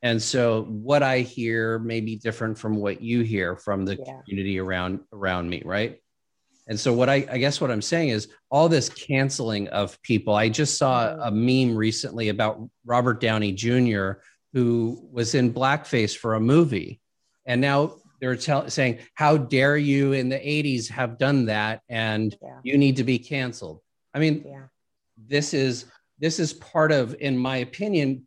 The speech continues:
Speaker 1: part of what holds back a movement, what holds back people from connecting with others from across cultural aisles or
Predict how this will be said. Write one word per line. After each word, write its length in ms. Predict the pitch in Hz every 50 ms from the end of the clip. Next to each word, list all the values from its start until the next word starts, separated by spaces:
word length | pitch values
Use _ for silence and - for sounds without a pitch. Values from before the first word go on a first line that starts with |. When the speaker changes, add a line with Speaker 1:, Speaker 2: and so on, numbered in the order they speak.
| _ -
Speaker 1:
part 160 | 175 170 160
of 120 | 151 139
what 180 | 143 147 139 135
holds 480 | - - - 175 170 165 156 143 135 117
back 460 | 120 143 139 135 131 127 - - - _ _ _ _ _ _ _ _ _ _ _ _ _ -
a 100 | 131 127
movement, 580 | 127 127 131 123 110 - - 110 95 - -
what 300 | 117 131 123 113 120 - _ _ -
holds 360 | - - 175 170 160 147 123 - - _ -
back 320 | 160 160 170 170 170 -
people 480 | - 156 131 127 - - 127 120 120 117
from 560 | - - - 135 127 120 117 113 117 113 113 - -
connecting 800 | 151 131 127 127 135 143 151 - - - 139 123 117 110 113 117
with 400 | 117 123 117 110 113 113 - _ _ _ _ _ _ _ _ _ -
others 500 | - 135 131 123 131 123 120 120 117 - - 151
from 160 | - 135 120 120
across 560 | 113 113 - 135 120 120 117 - - - - _ _ _ _ _ _ _ _
cultural 680 | - - 175 160 156 - - 160 139 143 143 139 139 -
aisles 640 | 131 135 135 135 127 123 120 120 117 113 113 - - _ _ _ _ _ _ _ _ _ -
or 420 | 127 120 117 113 110 107 107 101